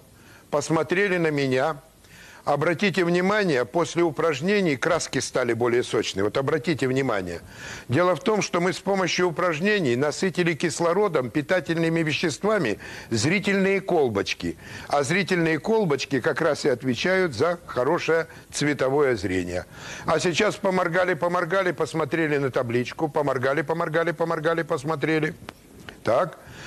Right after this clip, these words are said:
А сейчас я попрошу тех, кто носит очки для Дали, наденьте очки, посмотрите через очки свои на табличку. Посмотрите через очки. Так.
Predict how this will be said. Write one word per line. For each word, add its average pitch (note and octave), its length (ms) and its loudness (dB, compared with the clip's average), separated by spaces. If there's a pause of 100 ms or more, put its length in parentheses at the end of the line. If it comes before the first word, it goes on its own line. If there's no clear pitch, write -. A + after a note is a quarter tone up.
(240)
А D#3 140 2
сейчас F3+ 440 2
я F#3 100 2
попрошу F#3 480 0
тех, F#3+ 240 0
кто F#3+ 180 0
носит F#3 380 0
очки F#3 340 0
для D3+ 240 2
Дали, G2+ 380 0 (240)
наденьте F3 560 2
очки, F#3+ 320 0
посмотрите D#3+ 640 0
через C#3 320 0
очки C3 320 0
свои D#3 300 2
на D#3 120 2
табличку. D3+ 640 -2 (1700)
Посмотрите D3 640 2
через C#3+ 380 2
очки. D3+ 460 0 (400)
Так. B2+ 420 0